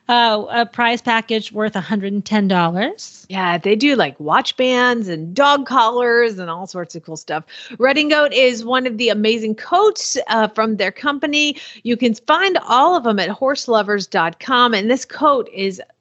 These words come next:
Speaker 2: awesome, too. And it's a two hundred dollar value.
Speaker 1: And then finally, we have the Gatsby Fly collection that, um, my horse probably needs, but I can't
Speaker 2: <laughs>
Speaker 1: compete for prizes. But they have the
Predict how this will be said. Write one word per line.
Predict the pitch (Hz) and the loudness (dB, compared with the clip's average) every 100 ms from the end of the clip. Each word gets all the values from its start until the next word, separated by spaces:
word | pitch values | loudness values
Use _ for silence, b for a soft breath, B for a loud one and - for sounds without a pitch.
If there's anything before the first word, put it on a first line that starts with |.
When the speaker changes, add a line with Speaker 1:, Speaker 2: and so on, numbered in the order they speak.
| _ _ _ | _ _ _
Speaker 2:
awesome, | 185 185 196 185 | 2 2 2 -2
too. | - 220 | 2 2
And | 196 | 4
it's | 277 - | 2 0
a | |
two | 285 - 294 262 | -2 -2 -2 -2
hundred | - 294 277 254 214 185 | -4 -2 -2 2 2 2
dollar | 170 143 139 147 | -2 -4 -6 -8
value. | 160 135 165 190 262 247 _ _ _ _ _ _ _ b | -4 -2 2 2 2 -2 _ _ _ _ _ _ _ b
Speaker 1:
And | 240 247 | 0 2
then | 254 254 254 | 2 2 -2
finally, | - 269 359 320 285 | 0 0 2 0 2
we | 285 | 2
have | 247 226 | 0 -2
the | 214 | -4
Gatsby | 220 208 220 - 247 | -2 -2 -2 -8 -10
Fly | - 190 196 | -6 -4 -2
collection | 214 - 214 214 - 247 320 320 | -4 -2 -2 -2 -6 -6 -8 -8
that, | 277 220 202 | -2 -2 -2
um, | 233 214 202 214 | -4 -4 -2 0
my | 208 226 240 240 | 2 4 2 0
horse | - 233 214 - | -2 0 0 0
probably | 208 208 190 190 190 | 0 0 0 -2 -2
needs, | 185 180 190 | -2 -4 -6
but | - 202 | -2 0
I | 269 196 330 | 2 2 2
can't | - 392 196 339 - | 0 0 0 -4 -4
Speaker 2:
<laughs> | |
Speaker 1:
compete | 220 226 226 220 | -4 -2 -2 -2
for | 240 | -2
prizes. | 240 226 226 240 339 - | 0 2 2 0 -4 -2
But | 285 254 | 0 0
they | 254 | 0
have | 240 233 220 | 0 0 -2
the | 214 | -4